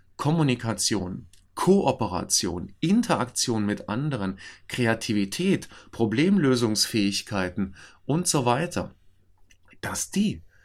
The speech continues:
nach wie vor und also auf lange, lange Sicht hin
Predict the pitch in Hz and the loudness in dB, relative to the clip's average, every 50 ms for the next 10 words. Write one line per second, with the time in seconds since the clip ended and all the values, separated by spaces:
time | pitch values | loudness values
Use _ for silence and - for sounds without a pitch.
0 | - - - - - _ _ _ _ - - 107 107 127 147 185 208 196 - - | -20 -20 -20 -20 -20 _ _ _ _ -8 -2 0 0 2 2 0 0 -2 -2 -4
1 | 180 175 - - 190 196 151 101 87 - - - - - - _ - - 120 104 | -4 -4 -2 0 0 2 2 0 0 -4 -8 -18 -20 -20 -20 _ -4 -2 0 0
2 | 104 98 - - - _ _ _ - - - - - - 110 107 - 110 - - | 0 -2 -6 -10 -16 _ _ _ -20 -20 -20 -16 -10 -6 -4 -2 0 0 0 0
3 | 110 101 - - - - - - - - - - - 113 117 - - 185 180 160 | 0 -2 -2 -6 -14 -18 -20 -20 -20 -14 -8 -4 -2 -2 0 0 0 0 -2 0
4 | 156 151 139 131 120 - 135 156 180 - - - - 151 143 160 160 156 156 | 0 0 0 0 -2 -2 -2 -4 -4 -6 -8 -6 -2 0 0 0 0 -2 -4